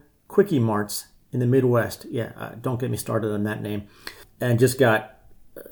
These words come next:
some junk to tide us over if we had to.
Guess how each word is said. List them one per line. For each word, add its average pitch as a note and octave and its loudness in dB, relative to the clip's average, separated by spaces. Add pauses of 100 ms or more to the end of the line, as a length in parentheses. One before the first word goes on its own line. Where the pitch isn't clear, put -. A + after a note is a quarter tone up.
(280)
some B2 2
junk B2 2
to B2 0
tide A#2 2
us A2 -2
over A2+ 0
if A3+ 0
we C3+ 4
had A2 0
to. F#2+ -6